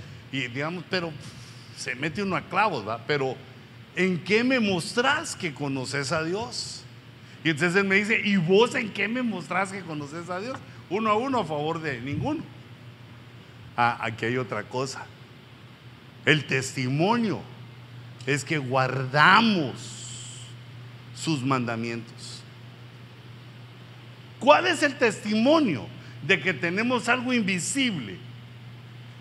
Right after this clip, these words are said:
llamado que le conocemos?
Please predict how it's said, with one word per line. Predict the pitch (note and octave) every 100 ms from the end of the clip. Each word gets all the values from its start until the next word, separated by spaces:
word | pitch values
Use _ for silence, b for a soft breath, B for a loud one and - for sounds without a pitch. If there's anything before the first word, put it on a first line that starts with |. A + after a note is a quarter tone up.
| - - - - - - - - - -
llamado | E3 D#3+ F3 G#3 G#3+ E3+ A#2+ -
que | E3+
le | D#3+
conocemos? | - D3+ D3 C#3 F3 E3 G2 - -